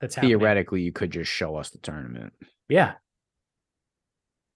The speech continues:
Speaker 1: What do I know? I'm just a fucking asshole.
Speaker 2: Nothing. You don't know shit.
Speaker 1: No, I don't know shit about fuck.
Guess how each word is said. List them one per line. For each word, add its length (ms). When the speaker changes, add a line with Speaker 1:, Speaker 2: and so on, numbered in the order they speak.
Speaker 1:
What 120
do 60
I 160
know? 240
I'm 80
just 200
a 40
fucking 300
asshole. 400
Speaker 2:
Nothing. 140
You 100
don't 120
know 120
shit. 360
Speaker 1:
No, 320
I 80
don't 120
know 100
shit 240
about 220
fuck. 380